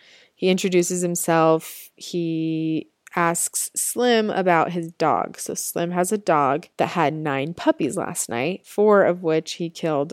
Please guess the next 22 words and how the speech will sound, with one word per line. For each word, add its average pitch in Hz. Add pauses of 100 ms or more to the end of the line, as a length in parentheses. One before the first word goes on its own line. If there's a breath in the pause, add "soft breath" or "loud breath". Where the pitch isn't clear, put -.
(120)
right 147
away 143
because 165
the 165
mother 143
couldn't -
feed 196
them 50
all, -
which -
is 208 (340)
really 175
sad, -
and -
I 95
hate 160
that -
he 196
did 208
that. - (140)
Carlson 208 (140)
suggests -